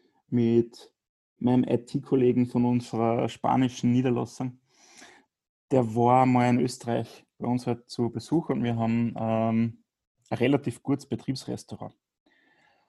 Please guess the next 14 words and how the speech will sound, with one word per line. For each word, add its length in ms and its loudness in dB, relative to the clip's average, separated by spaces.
Und 180 2
wie 200 2
das 140 2
halt 120 2
so 80 -4
ist 180 -2
beim 120 0
Betriebsrestaurant, 720 -2
da 40 -2
gibt's 240 -8
einfach 260 -4
ein 100 -8
paar 120 -2
Highlights. 680 -8